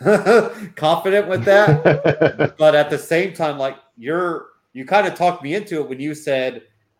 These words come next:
Speaker 1: Jericho seems to be the type to wanna go on his own terms. And maybe he wants to go out before it is time, you know, before
Speaker 2: Yeah.
Speaker 1: your hand forces you to do it. And,
Speaker 2: Right.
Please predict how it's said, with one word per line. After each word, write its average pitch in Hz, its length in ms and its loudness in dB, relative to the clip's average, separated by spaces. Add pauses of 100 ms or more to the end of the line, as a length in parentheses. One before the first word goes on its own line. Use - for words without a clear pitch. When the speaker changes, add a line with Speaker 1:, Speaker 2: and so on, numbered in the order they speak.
(140)
Speaker 1:
Jericho 123 800 0 (340)
seems 139 400 -6
to 131 60 -8
be 135 160 -4
the 131 100 -2
type 123 360 0 (240)
to 127 120 -12
wanna 117 240 -4
go 113 220 0
on 104 140 -2
his 101 180 -8
own 98 180 -8
terms. 87 560 -12 (460)
And 101 120 -8
maybe 135 200 -2
he 147 80 0
wants 143 220 0
to 131 60 -2
go 135 180 6
out 151 200 4
before 131 380 2
it 156 80 4
is 170 180 2
time, 82 400 -6 (600)
you 104 100 -14
know, 107 80 -8
before 113 640 0
Speaker 2:
Yeah. 147 280 4
Speaker 1:
your 120 180 -6
hand 131 340 -4
forces 139 420 0
you 104 120 -6
to 95 100 -10
do 87 240 -12
it. 80 160 -20 (1040)
And, 120 400 -2
Speaker 2:
Right. 107 280 2